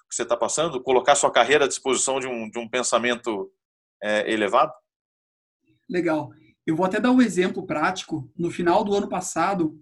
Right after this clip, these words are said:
Speaker 2: eu passei quatro, cinco meses rouco. É, e aí eu fui médico, tudo, e tinha, tinha alguns nódulos nas cordas vocais, mas no fundo, no fundo, eu sabia que não era físico.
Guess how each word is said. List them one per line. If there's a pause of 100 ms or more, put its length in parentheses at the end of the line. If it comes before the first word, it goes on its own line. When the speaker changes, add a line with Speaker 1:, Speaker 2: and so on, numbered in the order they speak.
(140)
Speaker 2:
eu
passei
quatro,
cinco
meses (160)
rouco. (800)
É,
e
aí
eu
fui
médico,
tudo,
e
tinha,
tinha
alguns
nódulos
nas
cordas
vocais,
mas (380)
no
fundo,
no
fundo,
eu
sabia
que
não
era
físico.